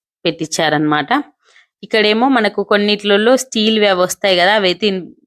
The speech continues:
ఆ, మనకు వాటర్ పడినప్పుడు సిలింలాగా వస్తాయని చెప్పి ఇట్లా ప్లాస్టిక్‌వి డైరెక్ట్ అవైతే బయటికి తీసి కూడా వాష్ చేసుకోవచ్చు అనమాట, మళ్ళీ తుడిచి పెట్టుకోవచ్చు. So, అలా పెట్టించేసుకున్నారు. ఈ మధ్య అన్ని ఇలానే పెట్టించుకుంటున్నారు. So,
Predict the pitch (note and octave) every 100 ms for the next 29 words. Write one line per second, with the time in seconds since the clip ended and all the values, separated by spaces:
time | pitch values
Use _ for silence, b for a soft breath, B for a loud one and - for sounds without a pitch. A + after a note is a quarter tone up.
0 | _ F#3 F3+ E3+ E3 E3+ E3 D#3+ D#3+ D#3+
1 | E3 F#3+ F3+ E3+ E3 E3+ G3 D#4 - B
2 | B - - G3 F#3+ F#3+ F3+ F3 - E3+
3 | D#3+ D#3 - B3+ A3 G3+ F3 E3+ - G3
4 | - E3 D#3+ D#3+ E3 - A2 E3 F3 E3+
5 | G3 E3+ F3 E3+ F3+ - F#3+ G3+ E3+ D#3+
6 | - E3+ - - D#3 D3+ D#3 D3 D3 D3
7 | G#3+ E3+ E3 E3 - - D3+ - - C#3
8 | - D#4 D#4+ _ B B B - A3+ F#3+
9 | E3+ E3 D#3+ F3 - E3+ - D#3+ D#3 D3+
10 | A3 C4 F3 D#3 F3 D#3+ E3+ E3 D#3 F#2+
11 | D#3+ E3 E3+ E3 D#3+ - - D3+ D3 D3
12 | C#3+ C#3 G#3+ F#4 - _ _ _ _ -
13 | -